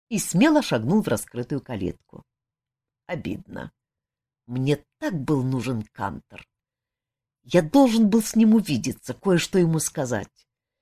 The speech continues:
И разминулся всего на несколько минут. "Если желаете, мы можем об этом поговорить", немедленно предложил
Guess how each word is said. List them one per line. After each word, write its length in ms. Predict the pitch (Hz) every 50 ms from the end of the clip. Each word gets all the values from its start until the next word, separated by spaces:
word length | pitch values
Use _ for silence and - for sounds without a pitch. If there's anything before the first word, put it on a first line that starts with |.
| _ _ _ _ _ _
И 80 | 135
разминулся 720 | 135 151 135 131 156 180 233 262 294 262 220 - - 135 110
всего 300 | - - - 123 120 123
на 120 | 123 131
несколько 560 | 139 180 220 214 - - - 165 151 - 160
минут. 380 | 131 123 117 107 80 55 - - _ _ _ _ _ _ _ _ _ _ _ _ _ _ _ _ _ _ _ _ _ _ _ _ _ _ _
"Если 360 | 110 127 180 196 - - 202
желаете, 720 | 180 143 156 151 127 131 139 170 202 233 240 - - 294
мы 120 | 247 220 185
можем 360 | 143 131 131 123 151 175 180
об 140 | 185 175 220
этом 200 | 226 226 240 220
поговорить", 720 | 214 262 233 269 277 302 311 349 330 226 - - - - _ _ _ _ _ _ _ -
немедленно 560 | 127 131 135 131 127 117 107 131 117 117 113
предложил 600 | 107 - 131 113 123 131 120 110 120 120 120 -